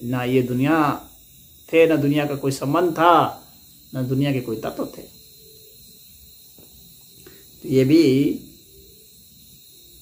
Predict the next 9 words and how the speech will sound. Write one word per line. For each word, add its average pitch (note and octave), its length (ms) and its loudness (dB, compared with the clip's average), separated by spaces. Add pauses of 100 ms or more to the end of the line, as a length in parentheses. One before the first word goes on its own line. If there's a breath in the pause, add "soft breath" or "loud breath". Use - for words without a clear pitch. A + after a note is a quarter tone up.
(140)
एक C#3+ 160 -2
कल्पना D3 380 -4
है, C3 100 -12 (760)
ये D#3 140 0
सब F3+ 240 -4
कल्पना F3 340 -4
में D#3+ 140 -4
ही A#2+ 120 -10
है। - 180 -20